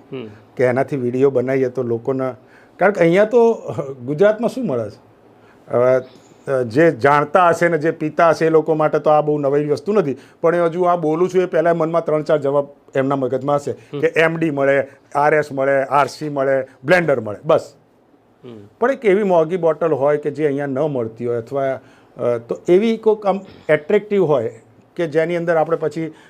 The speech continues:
Speaker 2: મની પ્લાન્ટ રાખી શકીએ ને એવી બોટલ એક લઈને આવતો હતો,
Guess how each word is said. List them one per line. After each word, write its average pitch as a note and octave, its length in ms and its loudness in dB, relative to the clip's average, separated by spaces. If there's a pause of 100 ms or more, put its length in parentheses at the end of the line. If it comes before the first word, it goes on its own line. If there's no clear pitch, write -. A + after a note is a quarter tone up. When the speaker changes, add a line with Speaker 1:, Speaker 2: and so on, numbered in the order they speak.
(960)
Speaker 2:
મની D#3 240 2
પ્લાન્ટ C#3+ 320 -2
રાખી C3 280 -4
શકીએ B2+ 300 -6
ને B2+ 60 -10 (100)
એવી G#3 220 -2
બોટલ F3 360 0
એક E3+ 160 -4
લઈને C#3+ 320 -2
આવતો A#2+ 360 -2
હતો, - 180 -8